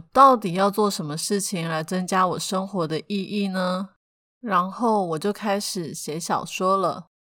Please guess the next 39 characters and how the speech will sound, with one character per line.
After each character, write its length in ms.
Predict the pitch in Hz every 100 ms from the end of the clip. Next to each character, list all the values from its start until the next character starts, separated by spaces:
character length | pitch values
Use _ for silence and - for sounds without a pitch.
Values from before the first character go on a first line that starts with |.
| _ _ _
我 140 | 175
那 100 | 185
个 140 | 254 247
时 200 | - 196
候 300 | 226 214 208
每 140 | 165
天 240 | 147 196 202
早 180 | 170
上 300 | 156 196 185
七 280 | - - 214
点 260 | 202 151 - _
准 220 | - 135
时 220 | - - 160
起 240 | - 151
床， 460 | - 165 151 156 185 _ _ _ _
写 400 | - - 170 196
一 20 |
个 160 | 247
小 220 | 240 185 160
时 180 | -
的 140 | 175 170
小 240 | - 110
说， 500 | 160 202 196 196 214 _ _ _ _
八 220 | 233 247
点 280 | 240 180 -
再 160 | 185 170
准 220 | 139 104
备 140 | 170
上 280 | 165 175 151
班。 440 | 156 156 156 190 - _ _ _
每 200 | 180 175
天 260 | 165 240 254
哦， 460 | 247 226 220 226 - _ _
持 220 | - 175
续 180 | 190 208
了 140 | 180
好 220 | 175 170 165
几 240 | 180 147
年。 420 | 143 - 147 196